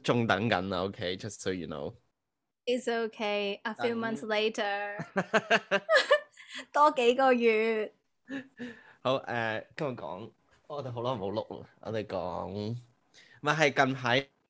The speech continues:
Speaker 1: 因為我哋
Speaker 2: Hot topic.
Speaker 1: 大家返新工啦。<laughs> 我唔知，<laughs> 我想問你啱啱睇個 post 係連登 post？
Speaker 2: 係啊，即係我一 Google 啦，就係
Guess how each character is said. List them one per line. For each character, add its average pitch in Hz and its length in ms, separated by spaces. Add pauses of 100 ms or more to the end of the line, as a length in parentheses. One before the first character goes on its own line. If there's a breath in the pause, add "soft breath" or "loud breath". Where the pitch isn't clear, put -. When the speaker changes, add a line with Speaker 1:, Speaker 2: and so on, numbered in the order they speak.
Speaker 1:
因 151 80
為 156 80
我 123 120
哋 95 200 (600)
Speaker 2:
Hot 254 240
topic. - 40
Speaker 1:
大 254 180
家 - 0
返 190 280
新 110 300
工 104 260
啦。 98 340 (540)
<laughs> 220 600
我 180 100
唔 139 160
知， 160 180
<laughs> - 80 (840 loud breath)
我 226 80
想 311 120
問 302 60
你 190 140
啱 156 60
啱 196 200
睇 165 180
個 156 60
post 147 280
係 127 100
連 95 260
登 98 420 (200)
post？ 98 160 (260)
Speaker 2:
係 226 240
啊， 214 260 (520 soft breath)
即 392 100
係 277 80
我 277 100
一 320 60 (140)
Google 262 520
啦， 214 280
就 - 140
係 196 360